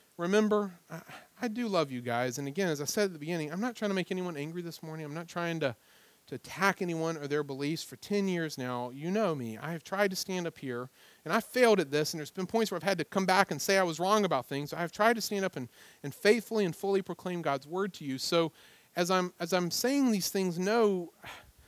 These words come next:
I, I have reasons. They might not be right, and I could be incorrect, and I'd freely admit that up front, but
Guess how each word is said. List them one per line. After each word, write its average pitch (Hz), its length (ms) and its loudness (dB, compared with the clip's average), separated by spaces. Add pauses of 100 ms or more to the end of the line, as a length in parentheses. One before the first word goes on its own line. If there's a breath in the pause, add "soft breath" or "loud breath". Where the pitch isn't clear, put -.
(1040 loud breath)
I, 78 100 -6 (100)
I 190 60 -2
have 214 300 2
reasons. 247 560 -2
They 214 100 2
might 240 200 6
not 240 120 2
be 240 120 0
right, 233 340 8
and 180 100 0
I 254 120 4
could 269 160 -4
be 254 180 0
incorrect, 233 540 0
and 185 100 0
I'd 180 240 4
freely 240 320 0
admit 208 280 2
that 208 180 8
up 190 100 0
front, 214 300 2
but 185 160 2